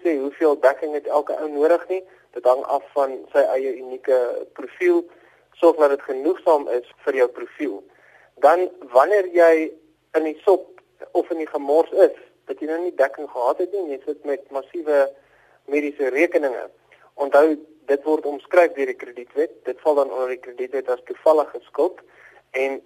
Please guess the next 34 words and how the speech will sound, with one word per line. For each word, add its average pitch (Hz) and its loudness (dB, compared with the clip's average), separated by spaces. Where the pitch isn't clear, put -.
jy 131 6
kan 175 4
dit 160 2
insluit 190 2
by 147 4
byvoorbeeld 143 -2
soos 135 -2
skuldberading 131 2
tipe 131 -10
benadering, 123 -4
as 127 -4
jy 143 -4
nie 143 -6
genoegsame 143 -4
geld 135 0
het 131 -8
om 123 -10
dit 123 -6
af 147 -2
te 135 -12
betaal 151 0
nie. - -12
Maar 139 6
die 143 -6
belangrikste 165 4
is 160 -2
dat 147 -4
jy 143 -2
'n 123 2
reëling 180 0
tref 185 0
met 151 -6
daai 143 4
prokureurs 151 0